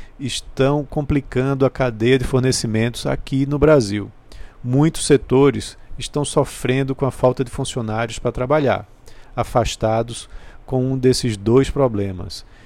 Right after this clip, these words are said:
e também podendo gerar mais inflação. Apesar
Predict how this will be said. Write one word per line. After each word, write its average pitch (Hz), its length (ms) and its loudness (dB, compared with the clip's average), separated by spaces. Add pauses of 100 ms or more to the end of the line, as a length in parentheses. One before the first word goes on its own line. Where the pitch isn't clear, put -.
(160)
e 165 60 -2
também 151 500 2 (280)
podendo 147 360 0
gerar 123 460 0
mais 117 420 0
inflação. 123 640 -2 (1160)
Apesar 120 760 2